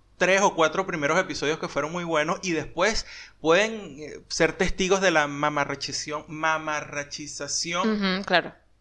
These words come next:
Speaker 1: del podcast.
Speaker 2: Sí.
Speaker 1: Mira, me puse a inventar una palabra y después no podía decirla.
Speaker 2: Eh, eso es lo que pasa cuando uno inventa
Speaker 1: Eh,
Speaker 2: cosas.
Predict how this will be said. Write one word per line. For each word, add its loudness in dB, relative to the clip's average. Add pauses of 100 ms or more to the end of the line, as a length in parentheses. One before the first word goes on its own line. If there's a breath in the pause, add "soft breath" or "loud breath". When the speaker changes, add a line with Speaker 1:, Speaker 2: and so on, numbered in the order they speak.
(160)
Speaker 1:
del -12
podcast. -10
Speaker 2:
Sí. 4
Speaker 1:
Mira, -2
me -4
puse -6
a -4
inventar -4
una 2
palabra 4
y 2
después -4
no -2
podía -2
decirla. 0
Speaker 2:
Eh, 2
eso -4
es -2
lo -6
que -2
pasa -2
cuando -6
uno -10
inventa -4
Speaker 1:
Eh, 0
Speaker 2:
cosas. -2